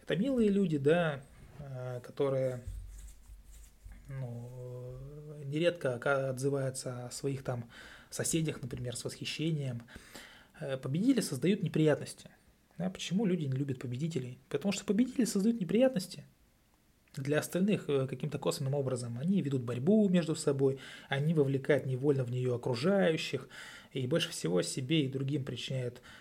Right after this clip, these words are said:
вреда кто? Неудачники, да? А, даже если таким людям удается взойти на вершину,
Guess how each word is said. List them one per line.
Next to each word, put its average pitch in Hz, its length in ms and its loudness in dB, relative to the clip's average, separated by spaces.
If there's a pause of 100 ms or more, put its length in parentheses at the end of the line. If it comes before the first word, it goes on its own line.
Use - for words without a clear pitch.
(160)
вреда 127 500 0 (1700)
кто? 127 260 2
Неудачники, 127 720 -2
да? 175 300 2 (560)
А, 120 280 -2
даже 147 240 2
если 127 560 0
таким 135 240 -4
людям 123 260 -4
удается 139 360 0
взойти 120 460 -6
на 117 200 -6
вершину, 135 580 0